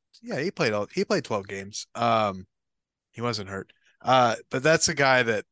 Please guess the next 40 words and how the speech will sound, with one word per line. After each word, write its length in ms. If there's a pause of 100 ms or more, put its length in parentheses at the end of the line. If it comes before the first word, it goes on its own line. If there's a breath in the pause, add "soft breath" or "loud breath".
(120)
the 100
media, 440
like, 220
that's 240
not 200
a 40
flashy 400
name. 220
The 80
media's 340
not 160
gonna 120
catch 260
that. 180
So 120
that's 200
definitely 300
one 140
the 80
coaches 380
are 80
gonna 200
know. 300 (640 loud breath)
Uh, 420
and 200
then 300
a 60
couple 240
All-Americans, 840
Olu, 520 (240)
again, 600 (400)
Joey 180
Porter 260
Junior 480
and 180
Kalen 320
King, 320
all 180
second 360
team. 420